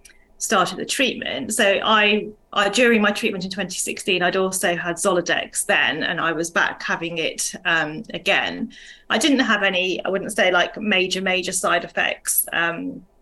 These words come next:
directly from it, but I felt a bit like,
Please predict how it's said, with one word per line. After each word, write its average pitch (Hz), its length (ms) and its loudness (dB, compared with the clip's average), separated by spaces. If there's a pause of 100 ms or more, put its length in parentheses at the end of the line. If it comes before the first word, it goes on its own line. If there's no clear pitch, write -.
(560)
directly 190 460 0
from 196 220 0
it, - 100 -2
but - 120 0
I 208 120 0
felt 220 320 4
a 220 60 -2
bit - 280 0
like, 190 480 2